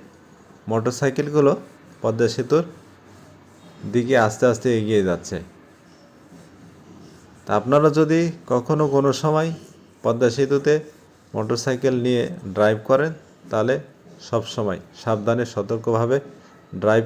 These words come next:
করবেন। যে নির্দিষ্ট লেন দেওয়া আছে মোটরসাইকেলের জন্য, ঠিক সেই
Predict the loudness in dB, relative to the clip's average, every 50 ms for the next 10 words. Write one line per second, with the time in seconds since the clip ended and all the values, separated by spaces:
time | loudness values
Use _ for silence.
0 | 0 0 0 2 4 2 0 0 -2 -10 -16 -20 -20 -20 -20 -20 -20 -20 -20 -20
1 | -20 -20 -12 -4 -2 0 0 2 2 0 0 0 -2 -2 -2 0 2 2 2 2
2 | -2 -10 -18 -20 -20 -20 -20 -10 -4 2 2 4 4 4 6 8 8 10 8 8
3 | 6 0 -2 0 0 0 0 -2 -4 -2 -2 -2 0 0 -2 -2 -2 -2 -2 -2
4 | -2 -4 -6 -8 -18 -20 -14 -6 -6 -6 -6 -6 -6 -4 -4 -4